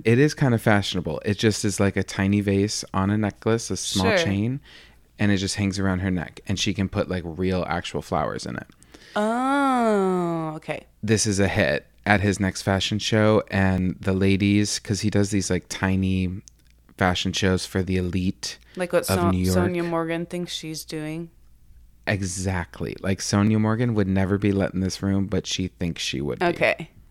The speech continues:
Speaker 1: The vase is a huge hit.
Speaker 2: Mm-hmm.
Speaker 1: I should also add about this vase, the spout is unique.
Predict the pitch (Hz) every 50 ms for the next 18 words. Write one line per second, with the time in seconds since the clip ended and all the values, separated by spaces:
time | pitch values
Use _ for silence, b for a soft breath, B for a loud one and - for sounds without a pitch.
0 | - _ _ _ _ _ _ _ _ _ _ _ _ - 117 117 101 98 107 101
1 | 98 - 107 95 92 95 90 104 101 95 - - 117 139 165 - - - - 208
2 | 202 190 196 170 165 175 175 - - - - - 127 120 - 139 127 135 139 -
3 | - 123 - 107 107 107 107 104 104 104 - 107 101 92 98 104 101 101 101 -
4 | - - - - - 98 - - - - - 98 98 104 107 - - _ - -
5 | 101 95 92 101 101 98 98 95 95 90 82 76 - - - -